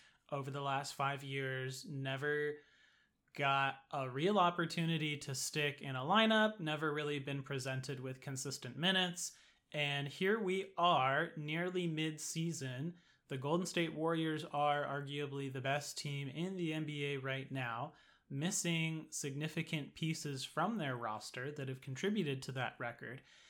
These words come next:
And you throw in Gary Payton in the starting lineup, and he just picks up and does exactly what you need him to do on both sides of the floor. He's not a guy that requires the ball in his hands. He's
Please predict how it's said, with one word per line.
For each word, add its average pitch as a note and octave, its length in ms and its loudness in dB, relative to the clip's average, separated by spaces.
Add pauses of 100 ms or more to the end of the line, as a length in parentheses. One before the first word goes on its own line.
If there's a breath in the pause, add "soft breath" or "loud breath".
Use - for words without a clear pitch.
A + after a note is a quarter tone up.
(200 loud breath)
And D#3 360 0
you D3+ 140 -2
throw E3+ 360 4
in F3+ 140 2
Gary D#3+ 280 2
Payton F3 340 2
in D#3 120 -2
the D3 80 -4
starting D3+ 360 0
lineup, G3 420 4 (320 soft breath)
and F3 140 2
he G#3 200 6
just F#3+ 300 0
picks G#3 320 0
up G3 320 6 (960)
and F3+ 160 4
does F3+ 200 6
exactly F#3 480 4
what F3 220 2
you F3 80 2
need F3 200 2
him F3+ 120 -2
to E3 100 2
do F#3+ 220 4
on D#3 240 0
both E3+ 260 4
sides D#3 360 0
of C#3+ 60 -6
the C#3+ 60 -6
floor. D3+ 440 -2 (480 soft breath)
He's C#3+ 280 0
not C#3 220 4
a F3+ 60 4
guy E3+ 240 2
that D#3 280 0
requires D3+ 560 2
the - 80 -8
ball D3 300 4
in G#3+ 80 6
his G3 220 0
hands. F#3 580 0 (300 loud breath)
He's C#3+ 400 -2